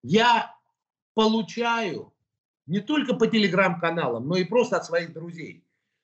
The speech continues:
Ну, наверное, уже тысяч, я не могу их даже прочитать, просмотреть. Видео доказательств того,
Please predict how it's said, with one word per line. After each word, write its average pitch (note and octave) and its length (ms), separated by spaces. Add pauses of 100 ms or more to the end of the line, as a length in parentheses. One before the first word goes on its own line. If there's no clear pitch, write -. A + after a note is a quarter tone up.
(840)
Ну, F#3+ 160
наверное, A#3+ 460
уже A#3 360
тысяч, A3 580
я F3+ 160
не E3+ 120
могу F#3+ 360
их D#3+ 60
даже F3+ 260
прочитать, E3 640
просмотреть. D3 720 (480)
Видео G#3 560
доказательств F#3 1000 (420)
того, G3 720